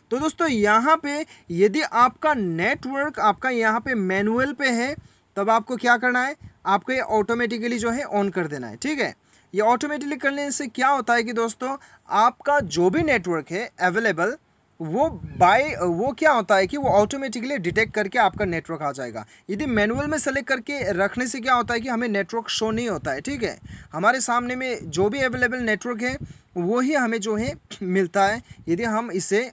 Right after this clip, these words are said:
ऑटोमेटिकली को on करते हैं। तो आपको ऑटोमेटिकली पे रखना है। यदि आपका ऑटोमेटिक पे है तो आपको जाके ऑटोमेटिक को बंद कर देना है, बंद कर देना है। एक बार बंद कर दीजिए। बंद करने के बाद में यहाँ पे आपको जो भी नेटवर्क शो होगा उस नेटवर्क पे क्लिक करके आप एक बार सेटअप कर लीजिए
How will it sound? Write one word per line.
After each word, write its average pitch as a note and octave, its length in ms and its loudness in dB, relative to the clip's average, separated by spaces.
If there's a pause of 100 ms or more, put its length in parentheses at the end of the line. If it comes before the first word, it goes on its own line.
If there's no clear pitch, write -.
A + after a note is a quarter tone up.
(100)
ऑटोमेटिकली F3+ 600 -2
को G#3+ 220 -6
on D#3 140 -6
करते B2 240 -10
हैं। A#2+ 100 -10
तो G#3+ 80 0
आपको A3+ 280 2
ऑटोमेटिकली A#3+ 600 0
पे G#3+ 80 0
रखना F3 240 -2
है। A#2 100 -8 (280)
यदि G3+ 180 4
आपका C#4+ 260 4
ऑटोमेटिक B3 540 2
पे C#4 160 -2
है C#4 220 2 (400)
तो A#3 60 4
आपको A#3+ 280 6
जाके A#3 360 4
ऑटोमेटिक A#3+ 540 2
को D4 140 0
बंद B3+ 320 2
कर B3+ 140 2
देना G3 200 0
है, G#2+ 180 -10 (340)
बंद G3+ 360 0
कर C4+ 120 2
देना C#4 200 4
है। C#4 200 2
एक G#3+ 120 -2
बार B3 160 4
बंद G#3+ 280 0
कर B3+ 120 -2
दीजिए। B3 260 -4
बंद G#3+ 320 -2
करने B3 220 0
के A#3 60 -6
बाद A#3 200 2
में C4 80 -8
यहाँ G#3+ 280 4
पे B3+ 100 -4
आपको A#3+ 300 2
जो F3 180 2
भी A3+ 100 -4
नेटवर्क B3+ 340 -6
शो - 120 -4
होगा B3+ 280 2 (320)
उस D4+ 220 0
नेटवर्क A3+ 340 -4
पे A#3+ 100 -4
क्लिक A3 260 -8
करके A3 240 -4
आप G#3+ 280 0
एक E3+ 140 0
बार A3 180 2
सेटअप F#3 380 0
कर E3 160 -4
लीजिए B2 300 -8